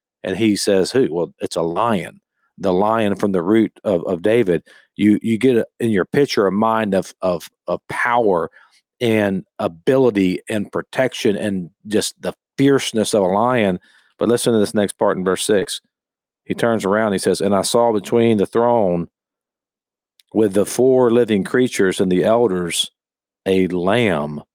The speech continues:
standing as if slain, and it had seven horns, seven eyes, which are the seven spirits of God, which went out in all the earth." I mean, think about that. He, he says, "Look at the lion,"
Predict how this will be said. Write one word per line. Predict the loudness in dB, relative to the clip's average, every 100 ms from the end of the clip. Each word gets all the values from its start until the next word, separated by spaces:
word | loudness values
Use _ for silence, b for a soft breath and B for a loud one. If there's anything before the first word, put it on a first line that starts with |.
| _ _ -10
standing | -8 -2 2 2 2 2 0
as | -2 0 2
if | 0 -2 -10 _ _ _ -8
slain, | -4 -2 0 0 0 -2 -6 -12 _ _ _ _
and | -4
it | -2
had | -2
seven | 0 0 0
horns, | -2 -2 0
seven | -2 0
eyes, | 0 0 -4 b b b b _ _ _ _ -4
which | 0
are | 0
the | 0
seven | 0 -2 0
spirits | -2 -4
of | -2
God, | 0 0 0 b b
which | -8 -4
went | -4
out |
in | -2
all | 0
the | 2
earth." | 0 -2 b b _ -8
I |
mean, | -4
think | -2 0
about | 0 0
that. | 0
He, | 0 0
he | 0
says, | 0 2
"Look | 2 2
at | 0
the | 2
lion," | 2 2 2 0 -2 -4